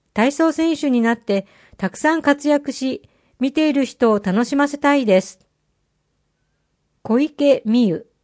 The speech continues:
イングリッシュティーチャー。私は将来、英語の先生になって、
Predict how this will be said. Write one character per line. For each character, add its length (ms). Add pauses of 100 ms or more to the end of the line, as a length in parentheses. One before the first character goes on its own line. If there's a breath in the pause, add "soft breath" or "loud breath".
(600)
イ 160
ン 100
グ 60
リ 100
ッ 40
シ 180
ュ 60
テ 100
ィ 80
ー 40
チ 140
ャ 120
ー。 60 (1160)
私 400
は 240 (160 soft breath)
将 300
来、 460
英 200
語 100
の 80
先 220
生 220
に 100
な 120
っ 100
て、 320